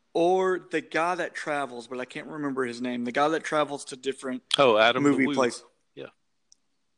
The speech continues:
Speaker 1: So the first one, the one that went to, uh, Back to the Future?
Speaker 2: Yeah.
Speaker 1: Okay, I'll take him.
Speaker 2: <laughs> Yeah, I think you would like him.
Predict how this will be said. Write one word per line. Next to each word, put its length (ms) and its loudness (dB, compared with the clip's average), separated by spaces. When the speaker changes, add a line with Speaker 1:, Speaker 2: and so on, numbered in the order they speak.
Speaker 1:
So 180 2
the 100 4
first 360 0
one, 240 -4
the 100 0
one 180 0
that 140 0
went 180 -2
to, 380 0
uh, 340 -2
Back 280 -6
to 80 -12
the 80 -8
Future? 420 -6
Speaker 2:
Yeah. 140 2
Speaker 1:
Okay, 240 -2
I'll 80 -10
take 180 -6
him. 220 -6
Speaker 2:
<laughs> 480 -10
Yeah, 240 4
I 60 6
think 180 -6
you 60 -10
would 100 0
like 240 2
him. 140 -14